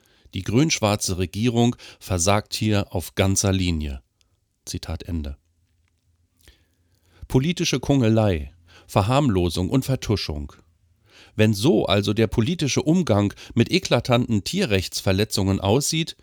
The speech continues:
und das ausgerechnet in einem grün regierten Bundesland, dann ist davon auszugehen, dass die von der Soko Tierschutz enthüllten Zustände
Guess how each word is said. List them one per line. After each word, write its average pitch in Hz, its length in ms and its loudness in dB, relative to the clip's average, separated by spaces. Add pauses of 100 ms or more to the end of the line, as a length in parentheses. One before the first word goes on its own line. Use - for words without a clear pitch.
(580)
und 98 160 -2
das 92 160 2
ausgerechnet 98 800 0
in - 180 -4
einem 80 480 -2
grün 101 480 2
regierten 90 640 -2
Bundesland, 131 680 4 (540)
dann 95 400 2
ist 131 240 -2
davon 131 260 0
auszugehen, 107 800 0 (240)
dass 127 160 0
die 196 100 -2
von 190 220 -2
der 147 100 2
Soko 117 340 2
Tierschutz 120 580 0
enthüllten 104 500 0
Zustände 107 580 0